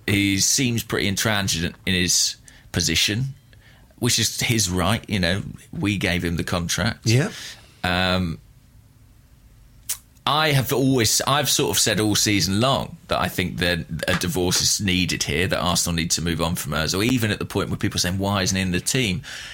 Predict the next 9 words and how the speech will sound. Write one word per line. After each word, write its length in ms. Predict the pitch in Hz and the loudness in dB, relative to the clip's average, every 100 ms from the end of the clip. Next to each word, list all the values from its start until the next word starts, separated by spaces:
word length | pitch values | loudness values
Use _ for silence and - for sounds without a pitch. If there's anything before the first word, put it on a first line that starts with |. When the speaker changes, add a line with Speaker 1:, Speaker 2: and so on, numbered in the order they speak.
| - | -10
Speaker 1:
I 200 | - 95 | -4 -2
felt 260 | - 117 82 | 0 -2 0
that 120 | 95 | 0
I 100 | 98 | 0
could 160 | 113 104 | 0 0
understand 560 | 101 85 - 113 110 87 | 0 0 2 0 0 -2
it 100 | - | -2
because 280 | - 82 | -2 -2
we, 360 | 90 104 104 | 0 0 2